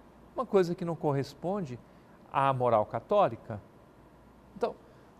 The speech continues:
quer dizer, você não pode colocar uma coisa que será contra, né? Você vai colocar como prática de uma associação de fiéis católicos, né, a prática da violência.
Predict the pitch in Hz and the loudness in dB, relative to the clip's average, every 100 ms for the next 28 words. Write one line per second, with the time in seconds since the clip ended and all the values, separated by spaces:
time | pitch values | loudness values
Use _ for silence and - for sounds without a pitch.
0 | - - - - - - - - - - | -20 -20 -20 -20 -20 -20 -20 -20 -20 -20
1 | 120 139 131 131 185 170 135 135 - 131 | -6 -4 -2 -2 -2 -2 2 2 2 -4
2 | 117 - 104 117 147 180 202 214 403 - | -4 -4 -4 -6 -2 2 2 0 -8 -14
3 | - - - - - - 156 151 139 139 | -20 -20 -20 -20 -20 -10 -8 -6 -6 0
4 | 160 147 - 175 190 180 202 214 - - | 4 6 6 4 4 4 -2 -2 -6 -12
5 | 139 165 - - - - 135 160 196 185 | -10 -10 -14 -20 -10 -2 -2 0 -2 2
6 | 185 185 - 185 170 - 180 185 - - | 4 4 2 -6 -4 4 4 4 -2 -4
7 | 190 185 - - - - 120 127 170 156 | -2 -2 -8 -20 -20 -18 -8 -2 0 0
8 | 170 156 - 143 - 160 165 160 156 - | -2 -4 -2 -2 -2 -6 -6 -6 -10 -6
9 | 143 139 139 - 190 - 151 165 196 339 | 0 0 0 -2 -4 4 8 8 4 -10
10 | 302 - - - - 135 165 - - - | -10 -14 -20 -20 -12 -10 -10 -14 -20 -20
11 | - - - - - 143 - 160 - - | -20 -20 -20 -20 -8 -2 6 6 6 -2
12 | 139 135 120 131 170 185 - - | -2 -2 0 -2 0 -4 -6 -14